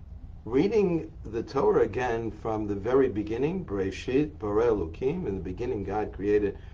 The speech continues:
the heaven and the earth, and it's actually very, very simple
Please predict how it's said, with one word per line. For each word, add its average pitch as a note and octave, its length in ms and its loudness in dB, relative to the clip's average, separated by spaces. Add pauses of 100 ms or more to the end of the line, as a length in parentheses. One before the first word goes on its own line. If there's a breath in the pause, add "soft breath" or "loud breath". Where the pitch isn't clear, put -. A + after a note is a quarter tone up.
(600 loud breath)
the - 80 -8
heaven A#2+ 240 0
and G2+ 120 0
the F2 100 -6
earth, D3 300 2
and C3+ 140 4
it's A#2+ 140 -4
actually D3+ 300 0
very, D3 420 2
very D3 320 2
simple D3 760 -2